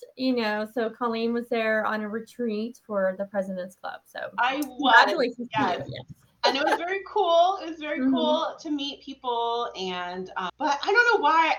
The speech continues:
Speaker 2: I, it didn't occur to me before I was there that the
Speaker 1: Mm.
Speaker 2: president would be there. You know, like,
Speaker 1: Yeah,
Speaker 2: but
Speaker 1: yeah.
Speaker 2: obviously it's his retreat, so <laughs>
Speaker 1: Mm-hmm.
Speaker 2: he didn't be there. But,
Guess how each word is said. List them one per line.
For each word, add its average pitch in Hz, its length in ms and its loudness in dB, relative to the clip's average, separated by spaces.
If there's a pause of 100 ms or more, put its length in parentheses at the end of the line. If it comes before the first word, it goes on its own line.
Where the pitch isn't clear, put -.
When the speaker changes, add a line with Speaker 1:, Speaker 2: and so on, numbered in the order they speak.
Speaker 2:
I, 233 200 0
it - 160 -16
didn't 320 360 -8
occur 196 720 -4
to 226 120 -12
me 196 140 -6
before 190 320 -4
I 175 60 -4
was 165 180 -10 (100)
there 247 560 -2 (100)
that 320 160 -6
the 349 80 -8
Speaker 1:
Mm. - 80 -18
Speaker 2:
president 302 560 -4
would 202 220 -6
be 202 260 -10
there. - 280 -12
You 269 120 0
know, 269 200 10
like, 254 220 6
Speaker 1:
Yeah, 240 260 8
Speaker 2:
but 220 80 4
Speaker 1:
yeah. 214 280 6 (260)
Speaker 2:
obviously - 0 - (280)
it's 247 100 -6
his 240 80 -18
retreat, 247 600 -10
so 233 380 2
<laughs> - 0 -
Speaker 1:
Mm-hmm. 240 260 0 (180)
Speaker 2:
he 480 80 4 (160)
didn't 403 420 2
be 294 200 -8
there. 494 140 0 (800)
But, 285 220 10